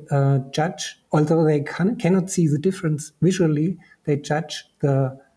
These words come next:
higher C R I, the daylight spectrum, as being more natural and, and better and more comfortable.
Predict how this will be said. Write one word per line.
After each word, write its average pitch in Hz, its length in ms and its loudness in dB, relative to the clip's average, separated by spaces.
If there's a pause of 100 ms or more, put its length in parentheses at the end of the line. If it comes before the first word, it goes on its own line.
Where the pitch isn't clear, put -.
higher 160 300 -2
C 165 200 0
R 160 140 0
I, 160 160 0
the 143 140 -2
daylight 156 420 -4 (180)
spectrum, 156 640 -4
as 135 180 -4 (420)
being 151 520 2
more 135 280 2
natural 139 340 -2
and, 151 380 -2
and 131 120 -2
better 139 220 -6
and 180 180 -2
more 139 140 -2
comfortable. 185 640 -4